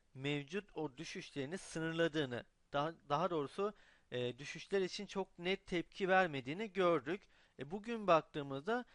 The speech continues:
dolar endeksindeki tepki satışlarıyla birlikte altının yukarı yönlü çıkışı gerçekleştirdiğini görüyoruz. Yani burada aslında altın fiyatlarının kısa vadeli tepki alımlarında ne kadar net devam etmesi gerektiği yöndeki düşüncelerin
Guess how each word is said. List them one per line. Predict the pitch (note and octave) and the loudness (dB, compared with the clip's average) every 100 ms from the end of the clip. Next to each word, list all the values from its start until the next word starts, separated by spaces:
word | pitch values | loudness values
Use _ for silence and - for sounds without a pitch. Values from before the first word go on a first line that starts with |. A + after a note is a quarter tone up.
| - _ | -20 _
dolar | D#3 F#3 | 0 2
endeksindeki | G#3 G3 F3+ E3+ - E3 E3+ G3+ | 2 0 -2 -4 -6 -8 -8 -6
tepki | E3+ - G#3 | -6 -6 -10
satışlarıyla | F#3+ F3+ D#3+ D3 E3+ D#3 C3 | -8 -8 -8 -4 -4 -2 -2
birlikte | E3 D3+ C#3+ G#3 A3+ - - - _ | -4 -4 -4 -2 -2 -4 -20 -20 _
altının | - C3+ C#3 F#3+ A3 | 2 2 2 -4 -4
yukarı | G#3 - F#3+ | -6 0 0
yönlü | F#3 E3 | 0 -2
çıkışı | - - F3 - | -10 -10 -8 -4
gerçekleştirdiğini | E3 D3+ C#3+ D#3 D3+ D3 - C#3 C3+ C#3+ | 2 2 2 -6 -4 -4 -4 -8 -6 -6
görüyoruz. | A#2+ G#2+ G#2+ - | -4 -4 -6 -2
Yani | C#3+ B2+ G#2+ | 0 0 -2
burada | F3 F3 F3 - | -6 0 0 2
aslında | C#3 - D#3+ D#3 E3+ - - - - | 0 -2 -10 0 0 0 -20 -20 -2
altın | C#3 C#3 G#3+ G3+ | 0 0 -4 -6
fiyatlarının | - E3 - D3+ D3+ G3 | 2 2 2 -6 -6 -8
kısa | - - G3+ F#3+ | -10 0 2 8
vadeli | E3+ D#3 D#3+ F3 | 6 6 -2 -4
tepki | F3 D#3+ - F#3 | -4 -4 0 0
alımlarında | F3 E3+ E3+ D3 F#3 G3+ - - - | 0 -2 -2 2 4 4 -2 -20 -16
ne | F3+ G3 | -8 -4
kadar | F#3 F3+ F3 E3+ | 2 4 4 2
net | F#3+ _ | -4 _
devam | E3+ D#3+ E3+ E3 | 2 4 4 0
etmesi | D#3+ D#3 D#3+ E3 | -8 -10 -12 -8
gerektiği | D3+ D#3 D#3 E3+ D#3+ | 0 0 0 -6 -6
yöndeki | D3+ D#3 D#3 D3 | -4 -6 -8 -8
düşüncelerin | D3+ E3+ D3 C3 D#3 G3+ | -10 -10 -6 -2 -2 -2